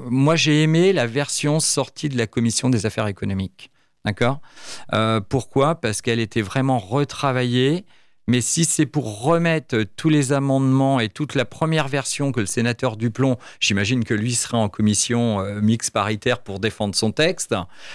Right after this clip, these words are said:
moi, j'aimerais bien que de chez nous, euh, que ce soit soit moi ou Marc Fesneau qui y aille, euh, dans le, pour les démocrates,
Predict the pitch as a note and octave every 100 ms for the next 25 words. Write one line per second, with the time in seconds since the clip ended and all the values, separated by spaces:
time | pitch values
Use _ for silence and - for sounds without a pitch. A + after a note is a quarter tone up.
0 | - G2+ A2+ A2+ G#2 G#2+ G#2+ B2+ B2+ G#2+
1 | G2+ G#2+ - A2 A2+ B2+ C#3 A#2 G2 -
2 | G2+ - A2 G#2 - - B2 B2+ B2+ B2+
3 | C3+ C3 C#3 B2+ A#2 - A2 A#2+ B2 A#2
4 | - G2 A2 B2 G#2+ G#2 G2+ G2+ G#2+ G#2+
5 | - A2 G#2 G#2+ A2+ - E3+ G3